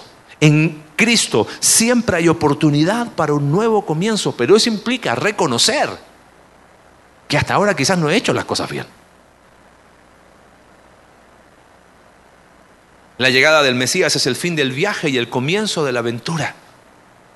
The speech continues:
¿Sabes cuál es la invitación? Disfruta la aventura. Disfrútala. Seguimos, versículo dos.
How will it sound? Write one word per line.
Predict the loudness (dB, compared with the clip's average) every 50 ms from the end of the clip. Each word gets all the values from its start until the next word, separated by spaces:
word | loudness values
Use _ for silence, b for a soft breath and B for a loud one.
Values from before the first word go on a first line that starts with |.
| -20 -20 _ -20 -20 _ -20 -20 -20 -12 -6
¿Sabes | -4 -4 -4 -2
cuál | -2 -4 -4
es | -2
la | -2 -4
invitación? | -6 -6 -8 -8 -6 -6 -4 -4 -4 -6 -6 -10 -16 -20 -20 -20 -20 -20 -20 -20 -16 _
Disfruta | -8 -6 -2 0 0 0 0 -2 -4
la | -4
aventura. | -6 -8 -8 -10 -12 -12 -12 -12 -12 -14 _ _ -20 _ _ -20 -20 _ _ -20 _ _ -20 -20 -20 -20 -20 -20 -20 _ _ -20 -20 -20 -18 -12
Disfrútala. | -8 -6 -6 -6 -6 -8 -8 -10 -14 -18 -20 -20 _ _ _ _ _ _ _ -20 _ _ _ -20 -20 -20 -20 -18 -6 -2
Seguimos, | 0 2 2 4 4 4 2 2 2 0
versículo | 2 2 2 2 2 4 4 4 4
dos. | 4 2 2 0 -2 -4 -8 -10